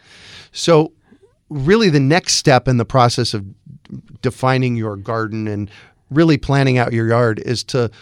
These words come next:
view, really view your yard as a whole system. It's a nat-, in nature, nature works in a circular manner. So what if we took those systems and we plugged them into, you know, into our front and backyards?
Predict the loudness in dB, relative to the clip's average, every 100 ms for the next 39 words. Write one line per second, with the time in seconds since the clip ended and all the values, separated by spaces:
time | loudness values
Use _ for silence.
0 | -20 _ -10 -4 0 0 -2 -8 -14 _
1 | _ _ _ -6 -4 -2 -4 0 0 0
2 | -2 0 0 0 0 -2 -4 -6 -4 -4
3 | -6 -8 -12 -20 _ _ _ -6 -2 0
4 | -2 -4 -4 0 2 2 0 -2 -2 -4
5 | -10 _ _ _ -4 -2 -2 -4 -2 -2
6 | -4 -8 -6 -6 -2 -4 -4 -6 -2 -2
7 | -2 -6 -10 _ _ _ _ _ -4 -4
8 | -2 -2 -2 0 -2 -2 -8 -6 -6 -4
9 | -6 -6 -6 -6 -4 -6 -8 -10 -6 -4
10 | -4 -4 -4 -2 -2 -4 -2 -4 -4 -4
11 | -4 -6 -12 _ _ _ _ _ _ _
12 | -6 -2 -4 -4 -4 -4 -4 -4 -4 -2
13 | -2 2 2 2 -2 -14